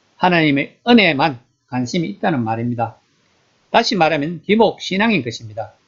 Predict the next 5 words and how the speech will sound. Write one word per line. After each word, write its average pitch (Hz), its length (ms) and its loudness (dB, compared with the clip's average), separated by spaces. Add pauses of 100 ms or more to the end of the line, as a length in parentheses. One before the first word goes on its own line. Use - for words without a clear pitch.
(2000)
사십이 160 500 0
절에서 165 480 0
사십삼 156 640 -2
절 185 160 -2
말씀입니다. 143 800 -2